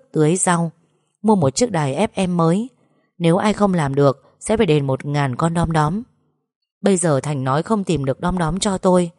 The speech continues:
thế nên anh không thể thất hứa. Thời khắc cuối đời này, muốn cùng tôi quay về đó. Tôi cũng muốn hoàn thành nguyện vọng này của anh, chỉ là thôn Trường An quá xa, tôi sợ sức khỏe của anh không chịu được nên nói.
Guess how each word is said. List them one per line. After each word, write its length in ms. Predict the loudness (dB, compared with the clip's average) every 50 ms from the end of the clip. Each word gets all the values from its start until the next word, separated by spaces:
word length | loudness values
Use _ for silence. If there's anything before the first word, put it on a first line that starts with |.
| _ _ _ _ _ _ _ _ _
thế 120 | -2 -2 0
nên 240 | 2 2 0 0
anh 160 | -2 -2 -4 -2
không 220 | -2 -2 -2 0
thể 140 | -2 -2 -2
thất 180 | -2 -4 -4
hứa. 360 | -2 0 2 2 2 0 -2 -8 _ _ _ _ _ _ _ _ _ _ _ _
Thời 220 | 0 2 2 2
khắc 180 | 0 -2 -6 -4 -4 -2 2
cuối 160 | 2 2 4
đời 220 | 4 4 2 2
này, 320 | 2 0 0 0 0 -2 -6 _ _ _ _ _ -6
muốn 320 | -4 -2 -2 -2 -2 -4 -2
cùng 260 | 0 0 0 0 -2 0
tôi 160 | 0 0 0
quay 240 | 0 -2 -4 -2 -2
về 200 | -2 -2 -2 0
đó. 340 | -2 -2 -2 -2 -4 -8 -10 _ _ _ _ _ _ _ _ _ _ _ _ _ _ _ _ -2
Tôi 100 | -2 0
cũng 220 | 0 0 -2 2
muốn 200 | 2 2 2 0
hoàn 280 | 0 -2 -2 -2 -2 -2
thành 200 | -4 -4 -4 -2
nguyện 180 | -2 -4 -2 -2
vọng 200 | -4 -4 -4 -2
này 140 | -4 -4
của 140 | -2 0 -2
anh, 320 | -2 -2 -4 -6 -6 -6 -10 _ _ _ _ _ _ _ _ _ -8
chỉ 160 | -4 -4 -2
là 260 | -2 -2 -2 -4 -4
thôn 280 | -4 -2 -2 -2 -2 -2
Trường 240 | 0 0 0 0
An 240 | -2 -4 -4 -4 -4
quá 260 | -2 -2 -2 -2 -2
xa, 380 | -4 -2 -2 -2 -2 -2 -4 -6 _ _ _ _ _ _ _ _ _ _
tôi 140 | -2 0 0
sợ 220 | 2 2 0 0 0
sức 160 | -2 -2 -2
khỏe 140 | -2 -4 -2
của 120 | -2 -2
anh 240 | -2 -2 -4 -6 -4
không 220 | -4 -4 -4 -4
chịu 220 | -2 -4 -4 -2 0
được 180 | -2 -2 -2
nên 200 | -2 -6 -4 -4
nói. 300 | -2 -2 -4 -4 -6 -8